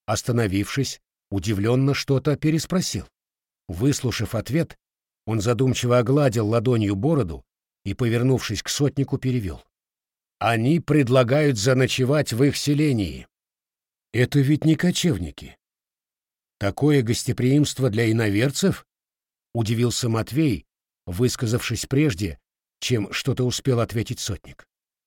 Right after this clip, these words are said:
«Вот и меня это удивило», — задумчиво признался Толмач. «Думаешь, решатся напасть?»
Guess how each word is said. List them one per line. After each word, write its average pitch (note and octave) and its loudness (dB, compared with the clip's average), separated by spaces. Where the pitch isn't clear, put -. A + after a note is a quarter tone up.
«Вот B2 0
и G3+ 4
меня F#3 4
это C3+ 4
удивило», — B2+ 2
задумчиво A2+ 0
признался A2 -2
Толмач. G#2+ -4
«Думаешь, G3+ 0
решатся F3+ 2
напасть?» F#3+ 0